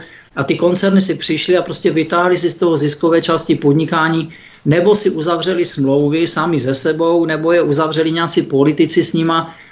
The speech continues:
bez ohledu na to, jaké to bude mít dopady na lidi. A to, že se to ne-, nereguluje, nebo to, že to je prostě v podstatě roz-, rozděleno mezi pět ministerstev, v těm koncernům obrovsky vyhovuje.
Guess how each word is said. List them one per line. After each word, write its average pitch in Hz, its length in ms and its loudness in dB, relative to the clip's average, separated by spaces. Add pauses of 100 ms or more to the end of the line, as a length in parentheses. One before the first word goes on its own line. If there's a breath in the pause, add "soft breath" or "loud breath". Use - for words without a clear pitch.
(120 loud breath)
bez 208 280 0
ohledu 196 360 2
na 151 120 -4
to, 147 120 -2
jaké 147 240 0
to 147 100 -2
bude 143 200 0
mít 147 140 2
dopady 139 380 2
na 135 100 2
lidi. 151 460 0 (300 loud breath)
A - 100 0
to, 247 220 2
že 233 140 2
se 214 160 2
to 196 160 -4
ne-, 156 300 -6
nereguluje, 151 880 0
nebo 151 220 -4
to, 196 180 2
že 208 120 2
to 202 140 0
je 170 380 0
prostě 160 320 -2
v - 60 -6
podstatě 165 520 0
roz-, 151 360 0
rozděleno 170 640 2
mezi 170 260 0
pět 175 300 2
ministerstev, 156 880 -2 (320 soft breath)
v - 100 -20
těm 151 180 2
koncernům 180 540 2
obrovsky 175 680 2 (140)
vyhovuje. 151 540 4